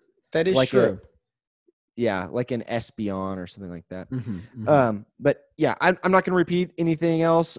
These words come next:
Speaker 2: Jolteon is my number two.
Speaker 1: Jolteon is a very, very cool, uh, Pokemon. That being said,
Speaker 2: Moving
Speaker 1: moving
Speaker 2: on.
Speaker 1: on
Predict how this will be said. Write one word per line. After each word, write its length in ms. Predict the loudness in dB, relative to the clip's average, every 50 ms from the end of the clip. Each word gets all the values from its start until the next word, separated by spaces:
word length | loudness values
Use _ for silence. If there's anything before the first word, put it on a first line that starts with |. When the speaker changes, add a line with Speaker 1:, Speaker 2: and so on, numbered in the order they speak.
| -14 -12 -4
Speaker 2:
Jolteon 720 | 0 2 2 2 2 0 0 0 2 2 2 0 -2 -4 -8 _ _ _ _ _ -6
is 160 | -4 -2 2
my 160 | 2 4 4
number 300 | 4 4 4 4 4 2
two. 380 | 2 0 0 0 0 -2 -4 -8 _ _ _ _ _ _ _ _ _ _ -20 -20 -20 -20 _ _ _ _ -2 0
Speaker 1:
Jolteon 480 | 0 2 2 2 2 2 2 2 2
is 100 | 2 4
a 140 | 4 4 4
very, 640 | 2 0 2 4 4 6 6 6 4 4 4 2 2
very 600 | 0 -4 -6 -2 2 2 4 4 4 4 2 0 -4
cool, 600 | -8 -6 -4 -4 -2 -2 -2 -2 -2 -4 -6 -10 _ _ _ _ _ _
uh, 300 | -10 -8 -6 -6 -6 -8
Pokemon. 480 | -8 -10 -12 -12 -12 -14 -16 -16 -16 -18 _ _ _ _ _ _ _ _ _ _ _ _ _ _ _ _ _ _ _ _ _ _ _ _ _ _ _ _ _ _ _ _ 6
That 280 | 10 10 10 10 8
being 220 | 4 0 0 0 0
said, 520 | 0 2 6 6 6 6 6 4 -2 -8 _ _ _ _ _ _ _ _ _ _ _ _ _ _ _ _ _ _ _ _ _ _ _ _ _ _ _ _ _ _ _ _ 6
Speaker 2:
Moving 300 | 8 10 10 10 10 10
Speaker 1:
moving 220 | 8 8 6 4
Speaker 2:
on. 40 | 4
Speaker 1:
on 220 | 6 6 4 4